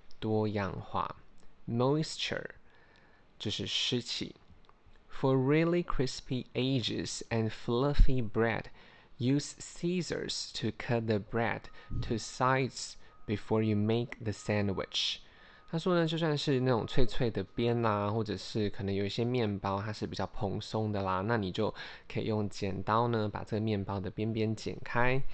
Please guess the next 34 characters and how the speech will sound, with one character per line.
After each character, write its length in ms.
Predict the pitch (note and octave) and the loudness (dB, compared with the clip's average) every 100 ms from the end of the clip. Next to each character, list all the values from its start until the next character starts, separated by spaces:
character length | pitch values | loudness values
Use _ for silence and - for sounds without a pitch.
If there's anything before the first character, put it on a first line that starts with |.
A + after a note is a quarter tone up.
| - - | 2 -2
去 160 | - A#2+ | 0 -4
符 360 | - - G#2 G2 | -2 -4 -2 -2
合 300 | - G#2 A2 | 0 2 4
呢， 320 | A#2+ B2+ C3 | 4 4 2
就 120 | A#2+ | 0
是， 260 | - A#2+ G#2+ - - - - | -2 0 0 -4 -14 -14 -4
呃， 160 | G#2+ | -2
便 180 | G#2 B2+ | 0 0
当 160 | A#2+ A#2+ | 2 0
盒 140 | G#2+ | 0
里 80 | G2+ | 0
面 180 | G#2+ G#2+ | 0 0
的 80 | G#2 | -2
小 240 | - G2+ | -4 -6
隔 220 | G2+ G2+ | -4 -4
间 400 | G#2+ - A#2+ B2 | -4 -2 0 0
去 160 | A#2+ A#2 | -2 -4
做 240 | - A2 | -2 -2
一 80 | G#2+ | -2
个 160 | - G#2+ | -2 -6
三 200 | - G#2 | -4 -4
明 200 | G2 F2+ | -2 -4
治 220 | - G2+ | -4 -6
也 100 | G#2+ | -6
是 160 | G2+ - | -6 -6
OK 560 | - G#2+ - - G2+ F#2 | -4 -4 -4 -4 -2 -2
的。 160 | - C3 - - - - - | -4 -8 -14 -18 -20 -18 -2
Crispy 680 | - D#3 G3 - - - - - - | 2 2 2 -4 -6 -8 -8 -14 -10
就 100 | A2 | -6
是 180 | G#2 | -6
脆 320 | G#2+ - B2+ G2+ | -6 -2 0 0
脆 400 | - - - - | -2 -2 -2 -4
的， 140 | - - - - - - - - | -12 -14 -18 -20 -20 -20 -20 -6
edge 580 | C3+ C3+ - - - - | -2 -2 -2 -6 -6 -6